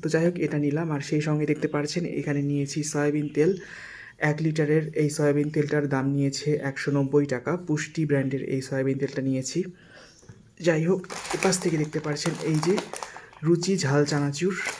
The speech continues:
এটা নিলাম। আর এখানে নিয়েছি রাঁধুনি পাঁচ ফোড়ন। এপাশ থেকে দেখতে পাচ্ছেন এই যে রাঁধুনি গরুর মাংসের মশলা। আর এখানে একটা ইন্টারেস্টিং জিনিস নিয়েছি, শুটকি মাছের মশলা। এটা আমি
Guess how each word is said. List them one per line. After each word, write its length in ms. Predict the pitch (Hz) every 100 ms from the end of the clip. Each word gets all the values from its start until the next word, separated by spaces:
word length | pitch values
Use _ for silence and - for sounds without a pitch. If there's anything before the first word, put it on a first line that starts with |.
| - - - -
এটা 180 | 156 156
নিলাম। 400 | 147 135 147 208 - - - - - - -
আর 320 | 143 139 - -
এখানে 240 | 156 165
নিয়েছি 460 | 165 160 156 170 156
রাঁধুনি 480 | 143 139 147 151 147
পাঁচ 240 | 147 143 -
ফোড়ন। 420 | - 160 170 208 - - - - - - - - - - -
এপাশ 280 | 156 151 151
থেকে 180 | - 143
দেখতে 280 | 143 - 151
পাচ্ছেন 440 | 151 151 - 214 -
এই 140 | - 151
যে 160 | 160
রাঁধুনি 540 | 160 139 147 147 151 185
গরুর 300 | 151 143 160
মাংসের 420 | 156 143 139 139
মশলা। 480 | 131 127 - 143 185 - - - - - -
আর 160 | 139 143
এখানে 280 | 196 190 196
একটা 160 | 185 170
ইন্টারেস্টিং 480 | 165 180 180 185 160
জিনিস 340 | 143 143 -
নিয়েছি, 520 | 143 135 - 202 214 - - - -
শুটকি 460 | - 208 - 208
মাছের 340 | 175 139 - 123
মশলা। 320 | 123 - 143
এটা 240 | 160 175
আমি 140 | 185